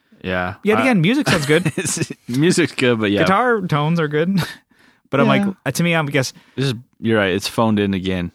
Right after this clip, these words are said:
Speaker 2: And it's talking to me about, like, how most of my year was listening to instrumental music. Lyrics are a big point <laughs> for me. I
Speaker 1: You,
Speaker 2: listen to
Speaker 1: you
Speaker 2: either
Speaker 1: tried lyrics out again and they
Speaker 2: Yeah,
Speaker 1: didn't really
Speaker 2: no,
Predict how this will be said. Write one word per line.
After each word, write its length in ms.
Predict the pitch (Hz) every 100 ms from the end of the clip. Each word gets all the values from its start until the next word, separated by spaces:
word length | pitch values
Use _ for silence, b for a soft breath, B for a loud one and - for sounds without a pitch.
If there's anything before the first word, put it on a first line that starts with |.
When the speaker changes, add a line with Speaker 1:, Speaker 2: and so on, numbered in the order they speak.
| 147
Speaker 2:
And 100 | 143
it's 140 | 135
talking 300 | 151 143 147
to 60 | 123
me 140 | 123
about, 260 | 120 113 98
like, 180 | 117 -
how 160 | 117
most 260 | 101 113 -
of 40 |
my 120 | 110 110
year 300 | 107 107 107
was 200 | 101 107
listening 260 | - 107
to 60 | 92
instrumental 480 | 113 - 113 110 127
music. 340 | 139 151 - b b b
Lyrics 320 | 143 208 226
are 80 | 208
a 40 | 175
big 180 | 180
point 360 | - 202 - 185
<laughs> 0 |
for 600 | - 220 - - - 226 196
me. 160 | 247 240 - 220 185 - - B 131 240 185
I 80 | -
Speaker 1:
You, 60 | 175
Speaker 2:
listen 180 | 180
to 80 | 185
Speaker 1:
you 80 | 170
Speaker 2:
either 80 | 180
Speaker 1:
tried 320 | 208 208 202
lyrics 380 | 208 202 180 202
out 180 | 185 175
again 320 | 131 117 107
and 180 | 107 120
they 60 |
Speaker 2:
Yeah, 200 | 139 151
Speaker 1:
didn't 60 | -
really 140 | 151
Speaker 2:
no, 100 | 160